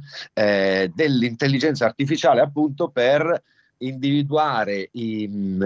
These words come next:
i bersagli nemici da bombardare con le cosiddette famigerate bombe tattico, eh, bombe, mm, nucleari tattico, tattico nuclea-, nucleari appunto.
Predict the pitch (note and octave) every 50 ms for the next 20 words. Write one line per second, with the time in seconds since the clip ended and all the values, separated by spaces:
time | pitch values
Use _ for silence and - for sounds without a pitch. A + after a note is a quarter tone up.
0 | F#2+ D2 A#2+ A#2+ G#2+ C#3 C#3 C#3 - - - E3 D3+ C#3+ C#3 C3 C3+ A#2+ A2 A2
1 | G#2 G#2+ C#3 C#3+ C#3 C#3 D3 D3 C#3+ C#3+ - D#3 D#3 C3+ B2 A#2+ B2 A2+ G2+ A#2
2 | A2+ G#2+ - - C3+ C#3 C#3 B2+ B2+ B2 B2 B2+ C3 C#3 D#3 D#3 - C3+ C3+ B2+
3 | B2+ A#2+ _ - A#2 A2+ C3+ C3 A2+ C3+ C3 - - A#2+ A2 - B2 C3 C#3 B2
4 | C3+ C#3+ C3 A#2 A2+ A2+ - C3 A#2+ A2 A#2+ A#2 A2+ A2 G#2 A#2 - - A#2 G#2
5 | G2 _ _ - G#2 G2+ - G#2 G#2 F#2 D2+ G#2+ G#2 G2+ G2 F#2+ F#2 F2 - B2
6 | B2+ A#2+ A#2 A2 A2+ A2 G#2+ G2+ G2 F#2 F2 F2 F2+ E2+ D#2+ E2 D#2 D2 D2+ G2
7 | A2+ A2+ - C#3+ C#3 A#2+ A#2 A#2 A#2+ A#2+ - _ - A#2 F#2+ F2 - _ - G2+
8 | F2+ _ - G2+ F#2+ F2+ F2 F2 E2+ E2 E2+ F2 - A#2 A2 - - - G#2 G2
9 | F2+ D#2+ - F#2 F2 E2 E2 D#2 D2+ D#2+ - F#2 F#2+ G2 F#2+ - G2+ F#2 F2+ F2
10 | F2 F2 E2 D#2 _ _ D#2+ D#2+ D#2+ D2 - E2+